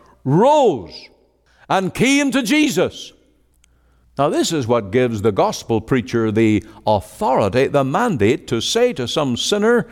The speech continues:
in the pew, "Would you come to Jesus tonight? Rise, stir up your soul, and tonight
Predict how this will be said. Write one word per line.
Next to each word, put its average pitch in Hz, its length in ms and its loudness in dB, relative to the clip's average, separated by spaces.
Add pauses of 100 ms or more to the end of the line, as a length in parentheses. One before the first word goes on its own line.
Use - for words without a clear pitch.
(240)
in 151 200 0
the 110 100 0
pew, 240 480 -2 (160)
"Would 139 260 2
you 277 360 2 (200)
come 247 440 0
to 226 120 2
Jesus 208 600 0
tonight? 185 640 -2 (1000)
Rise, 262 920 4
stir - 540 -2
up 302 180 0
your 339 200 0
soul, 254 960 0 (440)
and 208 200 0
tonight 262 580 2